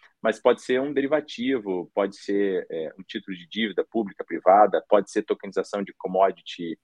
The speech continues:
é, como ouro, ah, ah, real estate, né? Então, e-, esse tipo de ativo a gente monitora de perto, porque, acima de tudo, a gente quer que esses projetos, ah, tenham sucesso. Então, hoje a gente tá no número de setenta e nove, que foi o que a gente apurou no último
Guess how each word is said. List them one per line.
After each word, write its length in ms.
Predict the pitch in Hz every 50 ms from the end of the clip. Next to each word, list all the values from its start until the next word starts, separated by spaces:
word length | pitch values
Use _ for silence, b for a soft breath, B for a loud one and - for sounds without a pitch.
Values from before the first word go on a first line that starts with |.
| _ _ _ _ _ -
é, 280 | - 80 80 78 78 -
como 240 | - - 92 90 90
ouro, 760 | 82 78 - 92 95 98 104 110 104 95 92 87 80 76 71 _ _ _ _ _ _ _ _ _ _ _ _ _ _ _ _ -
ah, 680 | 80 78 78 78 73 71 - - - - 69 67 64 62 - - - - - - - - _ _ _ -
ah, 80 | - - _ _ - - - - - - - 87
real 160 | 92 101 98
estate, 480 | 85 - - - 107 120 123 110 - 92
né? 120 | 95 92
Então, 320 | 98 98 - 110 120 127 120 B B B B B B
e-, 120 | - - -
esse 280 | 127 131 127 - 127 117
tipo 280 | - 143 147 147 143
de 100 | 123 117
ativo 300 | 110 104 - - 127 110
a 40 | 107
gente 200 | 107 113 113 110
monitora 520 | 107 101 92 - 110 107 104 101 92 78 - _ _
de 260 | - - 85 78 101
perto, 460 | - - 107 101 110 123 156 156 _ - -
porque, 500 | 104 98 _ - 95 92 87 85 82 76 _ _ _ _ _
acima 300 | - - - - 95 90
de 80 | - -
tudo, 100 | 101 98
a 20 |
gente 160 | 95 - - -
quer 120 | 95 90
que 120 | - - 87
esses 220 | - - - -
projetos, 680 | - - 80 - 85 82 - - 85 76 - - - - -
ah, 120 | 73 71 -
tenham 180 | - 90 85
sucesso. 640 | - - - - - - 87 95 120 135 - - - b b b b b _ -
Então, 240 | - - 104 101 101
hoje 200 | 107 110 107 117
a 20 |
gente 160 | 120 117 -
tá 180 | - 113 110 113
no 100 | 120 120
número 200 | 120 120 123 120
de 80 | 117 -
setenta 300 | 120 - 131 127 - 147
e 80 | 139
nove, 420 | 127 110 101 92 82 73 71 78 -
que 80 | _ -
foi 180 | - 85 87
o 20 | -
que 80 | -
a 40 | 87
gente 200 | 87 92 - 95
apurou 300 | 95 - - 87 90 90
no 80 | 92 90
último 600 | 90 92 92 - - - 190 92 92 92 92